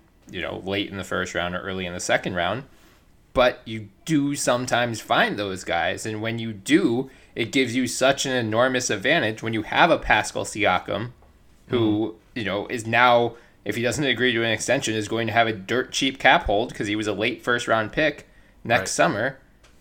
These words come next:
Speaker 1: That's an enormous advantage for your team building. It, I mean, if you hit on one of these guys, it's just found money.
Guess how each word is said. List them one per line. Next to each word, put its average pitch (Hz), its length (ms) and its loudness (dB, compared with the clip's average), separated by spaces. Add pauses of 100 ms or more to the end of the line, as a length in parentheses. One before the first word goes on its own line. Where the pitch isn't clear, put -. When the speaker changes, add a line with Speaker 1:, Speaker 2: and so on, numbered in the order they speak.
(120)
Speaker 1:
That's 151 260 4
an 185 80 -2
enormous 180 560 4
advantage 175 540 0
for 156 80 4
your 175 180 2
team 233 260 -2
building. 113 440 0 (240)
It, 123 260 -4
I 143 80 4
mean, 147 300 0 (100)
if 131 300 -4
you 175 100 2
hit 202 300 6
on 185 220 6
one 170 140 6
of 180 120 4
these 175 220 0
guys, 151 640 6 (420)
it's 135 140 0
just 175 340 0
found 165 420 4
money. 147 400 2